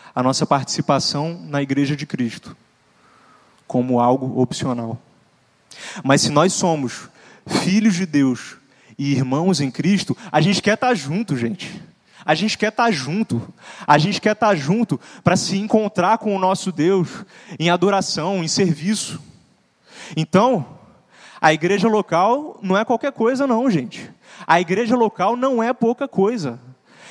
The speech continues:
Ela é a casa de Deus, a igreja do Deus vivo. É por isso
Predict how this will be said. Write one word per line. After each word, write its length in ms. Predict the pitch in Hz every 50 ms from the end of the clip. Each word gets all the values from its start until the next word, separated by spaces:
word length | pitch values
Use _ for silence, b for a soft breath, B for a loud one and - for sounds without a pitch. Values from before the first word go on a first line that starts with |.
| B 196
Ela 240 | B 156 185 220 214
é 120 | 196 202 226
a 100 | 226 214
casa 500 | - - 190 175 202 233 220 190 220 202
de 120 | 170 175
Deus, 560 | 156 143 147 170 185 180 170 - - - - - - _ _ _ B B B 233 180 B
a 120 | 151 180
igreja 540 | 196 165 147 175 175 208 233 262 220 190 214
do 120 | 175 185
Deus 280 | 165 156 185 214 196 147
vivo. 520 | 135 139 160 202 214 170 135 120 110 - - - _ _ _ _ _ _ _ _ _ _ _ _ 523 - - _ _ _ _ _ B B B B B B B B 151
É 100 | 160 160
por 180 | - 208 220 208
isso 480 | 220 262 294 262 - 175 131 113 113